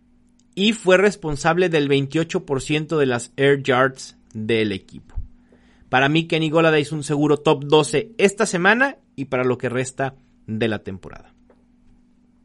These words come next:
La pregunta de Ricardo Álvarez, ¿Hayden Hurst o Dalton Schultz en liga estándar? Es una muy, muy buena pregunta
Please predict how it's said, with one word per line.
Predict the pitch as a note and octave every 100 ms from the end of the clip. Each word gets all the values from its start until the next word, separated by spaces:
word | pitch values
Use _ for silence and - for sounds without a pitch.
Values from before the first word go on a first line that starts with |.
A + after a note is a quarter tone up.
| _ _ _ -
La | E3
pregunta | F3+ G3 A3 A3 G#3
de | A3 A#3 -
Ricardo | F3 F3 G3 F3+ G#3 A3 A3 A3 - -
Álvarez, | G#3 B3 A3+ G3 E3 C#3 - _ _ _ _ _ _ -
¿Hayden | F3+ A#3 C#4
Hurst | A#3 G3+ A#3+ D4+ - - _ _ _ _ _ _
o | - F3
Dalton | C#3 D#3+ F#3+ G3 G#3+ G3+
Schultz | - F#3 F#3 F3+ - - -
en | C#3 C#3
liga | D3+ D#3+ D#3+ D#3 -
estándar? | - A2+ - - C3+ B2+ G2 C2 - _ _ _ - -
Es | -
una | C#3+ C#3+
muy, | C#3 D3 F3+ A#3 B3+
muy | A3+ G#3+
buena | G#3 E3+ F3+ F3+
pregunta | E3 C#3+ E3+ F3+ - F#3